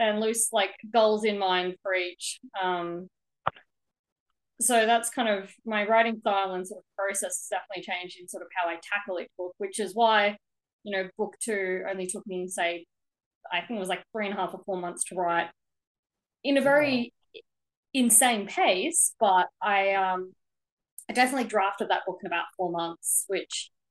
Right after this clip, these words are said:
Speaker 2: Oh,
Speaker 1: for
Speaker 2: wow.
Speaker 1: a hundred and seventy thousand words at draft, I was a little fried by the end, but I did it. Um,
Speaker 2: <laughs>
Speaker 1: and, you know, we obviously,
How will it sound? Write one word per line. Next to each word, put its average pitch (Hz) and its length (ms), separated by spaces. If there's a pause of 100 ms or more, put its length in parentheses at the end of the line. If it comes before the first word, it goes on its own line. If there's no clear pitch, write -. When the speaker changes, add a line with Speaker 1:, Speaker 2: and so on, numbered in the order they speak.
(480)
Speaker 2:
Oh, 104 40 (160)
Speaker 1:
for - 80
Speaker 2:
wow. - 20
Speaker 1:
a - 80
hundred 269 300
and 247 120
seventy 247 380
thousand 233 340
words 214 280
at 214 100
draft, 240 380
I 208 100
was 196 320 (1400)
a 285 80
little 427 200
fried 240 420
by 226 160
the 214 120
end, 233 260
but 247 120
I 226 40
did 226 140
it. 196 540
Um, 202 480 (220)
Speaker 2:
<laughs> - 720
Speaker 1:
and, 196 340
you 214 80
know, 190 160
we 202 100
obviously, 202 260